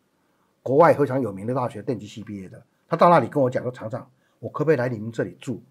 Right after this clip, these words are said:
三到五天，一个礼拜左右？”我说：“为什么呢？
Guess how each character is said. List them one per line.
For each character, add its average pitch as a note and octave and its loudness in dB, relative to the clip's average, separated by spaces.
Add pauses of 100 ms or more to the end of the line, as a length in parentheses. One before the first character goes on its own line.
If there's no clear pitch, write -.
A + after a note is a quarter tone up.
(300)
三 C#3+ -2
到 C#3+ 2
五 - -8
天， A2+ -10 (460)
一 C#3+ -8
个 C#3 0
礼 G#2+ -4
拜 A#2+ -4
左 - -20
右？” A2+ -20 (420)
我 - -18
说 G3 0
：“为 G#3 4
什 - -4
么 G#2+ -10
呢？ D#3 -10